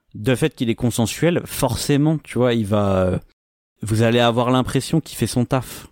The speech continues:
Les gens vont avoir l'impression qu'il, qu'il, qu'il fait son taf. Mais sauf que la vérité, c'est que si on le compare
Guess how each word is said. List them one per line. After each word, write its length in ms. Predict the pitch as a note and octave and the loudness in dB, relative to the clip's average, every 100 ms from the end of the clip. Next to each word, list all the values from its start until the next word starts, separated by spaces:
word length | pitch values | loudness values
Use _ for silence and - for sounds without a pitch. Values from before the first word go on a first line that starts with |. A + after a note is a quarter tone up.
| _ _ - | _ _ -6
Les 120 | G3 | -2
gens 180 | G2+ A#2+ | 2 2
vont 140 | A#2 | 2
avoir 180 | G#2+ G#2+ | 2 2
l'impression 320 | G#2+ A#2 - B2+ | 0 0 -2 -2
qu'il, 260 | A2+ G#2 | 0 -2
qu'il, 180 | - A2+ | -2 -4
qu'il 160 | - G#2 | -2 -4
fait 100 | A2+ | -2
son 160 | A#2+ | 0
taf. 320 | A2+ C3+ - - - - - | 0 -2 -4 -18 -20 -18 -8
Mais 60 | - | -4
sauf 160 | B2 - | -2 0
que 60 | |
la 100 | A2+ | 0
vérité, 320 | G#2+ A2 A2+ D#3 | 2 0 0 -2
c'est 120 | - | -2
que 120 | A2 | -4
si 160 | - C3+ | -2 0
on 80 | B2+ | -2
le 80 | |
compare 640 | A#2+ C#3+ C#3 D3+ C#3 G#2+ | 0 0 2 2 0 0